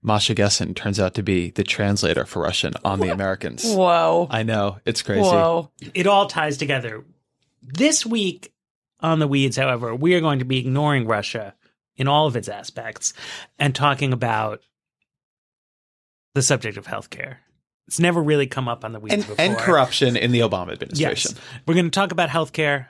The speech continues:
Speaker 3: talk about, uh, so, some interesting research on, on the Obama administration, uh, but, but exciting things are happening in the States.
Speaker 2: But we are not gonna talk about congressional Republicans and healthcare.
Speaker 1: Yeah,
Speaker 2: We're
Speaker 1: this
Speaker 2: going
Speaker 1: is
Speaker 2: to leave that
Speaker 1: important.
Speaker 2: behind 'cause we are gonna talk about people who are actually passing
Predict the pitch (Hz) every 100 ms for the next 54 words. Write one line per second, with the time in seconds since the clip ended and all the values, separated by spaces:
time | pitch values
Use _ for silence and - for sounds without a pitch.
0 | _ - 151 151 143 139 139 139 139 -
1 | - 233 233 294 320 196 147 - 127 127
2 | 120 - 127 120 117 107 107 107 107 123
3 | 113 127 123 151 151 190 185 - 202 _
4 | 185 185 - 254 294 277 254 214 175 147
5 | 147 131 143 139 135 - 131 139 - 131
6 | 120 - 262 320 320 330 349 277 226 226
7 | 214 - 220 185 175 175 175 - _ _
8 | - 202 190 202 165 160 160 156 - -
9 | 202 - - - 220 185 262 233 220 311
10 | 277 277 240 214 180 196 262 233 311 302
11 | 294 247 226 214 202 - 202 208 180 196
12 | - - 175 - 185 175 165 - 165 165
13 | - 175 160 147 151